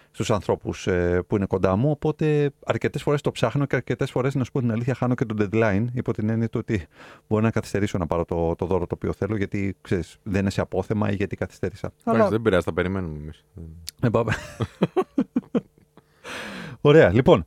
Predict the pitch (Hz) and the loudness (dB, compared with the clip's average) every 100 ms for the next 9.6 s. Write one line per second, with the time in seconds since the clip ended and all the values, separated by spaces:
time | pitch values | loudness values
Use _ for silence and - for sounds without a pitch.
0 | - 147 170 - 117 101 98 95 95 92 | 2 4 4 4 6 6 6 6 4 4
1 | 90 90 135 113 120 104 120 104 104 98 | 2 2 0 2 2 2 2 2 2 4
2 | 110 139 147 131 120 135 143 139 127 123 | 2 2 0 2 4 4 4 2 2 4
3 | 117 - 117 113 113 - 113 104 123 113 | 2 2 4 4 4 2 -2 0 0 0
4 | - 98 82 95 101 117 135 123 120 110 | 0 0 0 0 2 2 4 4 4 4
5 | 104 - 101 120 117 - 95 - 85 - | 2 2 0 0 0 -2 -4 -4 -8 -10
6 | _ 131 120 110 92 98 135 120 104 143 | _ -2 0 2 2 2 2 2 4 2
7 | 165 139 95 - 160 160 165 147 143 131 | 2 -2 -4 -6 -6 -6 -8 -6 -6 -6
8 | 113 110 98 120 104 123 117 - 87 78 | -4 -4 -2 -4 -4 -4 -6 -6 -6 -6
9 | - 135 - 180 196 | -6 -6 -4 -2 -2